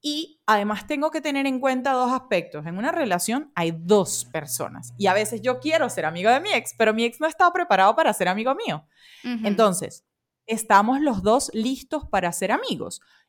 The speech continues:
Speaker 1: En muchas oportunidades en las que se da esto de la amistad del ex o de la ex, lo que ha pasado es que ha transcurrido un tiempo en el que ambos hemos sanado,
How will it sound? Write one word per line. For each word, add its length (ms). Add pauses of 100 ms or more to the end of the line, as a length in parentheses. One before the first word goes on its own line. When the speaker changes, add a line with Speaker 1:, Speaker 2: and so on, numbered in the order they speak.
(220)
Speaker 1:
En 160
muchas 380
oportunidades 1080
en 140
las 160
que 140
se 180
da 220
esto 280
de 100
la 120
amistad 460
del 320
ex 340
o 100
de 100
la 220
ex, 260 (520)
lo 240
que 140
ha 100
pasado 440
es 140
que 120
ha 80
transcurrido 880
un 120
tiempo 360
en 80
el 160
que 140
ambos 380
hemos 260
sanado, 680